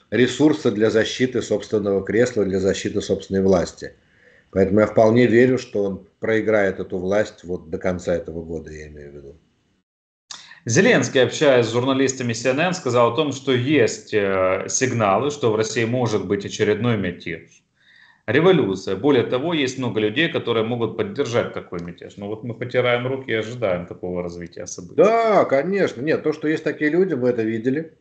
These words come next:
Speaker 1: Видели во время нынешнего путча, что есть люди, которые поддержать. Мы их видели на улицах в Ростове. Мы видели, что, собственно, а кто вышел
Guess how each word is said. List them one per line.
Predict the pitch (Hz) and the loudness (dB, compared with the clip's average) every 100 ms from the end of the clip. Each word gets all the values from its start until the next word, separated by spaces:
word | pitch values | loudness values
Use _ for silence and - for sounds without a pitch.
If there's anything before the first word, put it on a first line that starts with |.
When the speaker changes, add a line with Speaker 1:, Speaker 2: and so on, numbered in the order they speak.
| _ _ _ | _ _ _
Speaker 1:
Видели | 95 127 131 120 | -4 0 2 4
во | 123 | 6
время | 117 113 110 | 6 4 2
нынешнего | 107 107 113 - 127 | 0 -2 -4 -4 -4
путча, | 127 127 127 139 - _ _ _ _ _ | -2 -6 -4 -8 -8 _ _ _ _ _
что | - - 123 | -20 0 2
есть | 127 131 | 4 2
люди, | 120 | 4
которые | 120 113 117 | 4 2 0
поддержать. | 110 95 107 110 101 | -2 -2 0 2 2
Мы | 120 | 0
их | 131 | 0
видели | 135 113 | 0 2
на | 117 | 2
улицах | 120 117 - 120 - _ _ - | 2 0 -4 -10 -12 _ _ -6
в | |
Ростове. | 104 107 - 95 123 - _ _ _ _ _ _ _ _ _ | -4 -4 -4 -4 -4 -14 _ _ _ _ _ _ _ _ _
Мы | 123 | 0
видели, | 127 135 127 120 117 | 2 4 4 4 2
что, | - - 113 107 107 107 104 101 | 0 0 4 4 6 6 4 2
собственно, | 110 92 104 98 | 0 -4 -2 -2
а | |
кто | - 131 | 2 4
вышел | 113 113 85 80 | 4 2 -4 -10